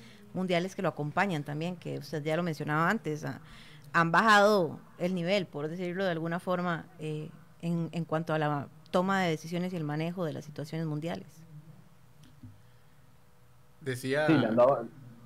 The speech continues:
Speaker 3: le han dado el
Speaker 2: Adelante.
Speaker 3: pretexto a Rusia de hacer lo que quiere, ¿no?
Speaker 1: Ujú.
Speaker 2: Decía en su momento, si no me recuerdo, cuando,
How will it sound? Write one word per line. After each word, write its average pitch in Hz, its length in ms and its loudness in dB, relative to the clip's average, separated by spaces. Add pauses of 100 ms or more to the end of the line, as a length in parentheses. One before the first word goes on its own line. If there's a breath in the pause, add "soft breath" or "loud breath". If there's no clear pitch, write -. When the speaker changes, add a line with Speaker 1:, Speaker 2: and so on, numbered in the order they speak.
(140)
Speaker 3:
le 120 100 2
han 147 100 6
dado 120 120 10
el 143 60 6
Speaker 2:
Adelante. 143 80 0
Speaker 3:
pretexto 123 500 4
a - 20 8
Rusia 135 360 2
de 147 80 8
hacer 120 180 2
lo 123 120 -2
que 110 100 -4
quiere, 113 280 2
¿no? 131 160 -8 (100)
Speaker 1:
Ujú. 160 240 -6 (640)
Speaker 2:
Decía 131 400 -2
en 160 80 -2
su 160 120 -6
momento, 147 680 -2
si 127 160 -10
no 120 120 -6
me 131 120 -4
recuerdo, 139 500 -4
cuando, 117 560 -4